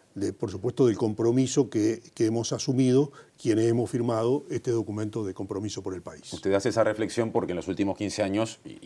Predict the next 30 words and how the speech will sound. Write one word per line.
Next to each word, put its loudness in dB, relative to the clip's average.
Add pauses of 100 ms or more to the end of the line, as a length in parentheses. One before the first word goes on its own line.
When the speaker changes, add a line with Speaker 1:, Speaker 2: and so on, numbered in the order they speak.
(100)
Speaker 2:
inclusive -2
hasta -6
este -2
momento -2
todavía, 4
hasta -4
el -2
próximo -2
quince 0
de 2
febrero, 4 (340)
el -2
Frente 2
Amplio 2
siempre -2
tuvo 4
mayorías 0
parlamentarias. 2
Ahora, 4
desde 0
el -4
Frente 4
Amplio 4
dicen, 2 (680)
"Se -2
ganaron 4
con -2
votos 4
esas -6
mayorías". -10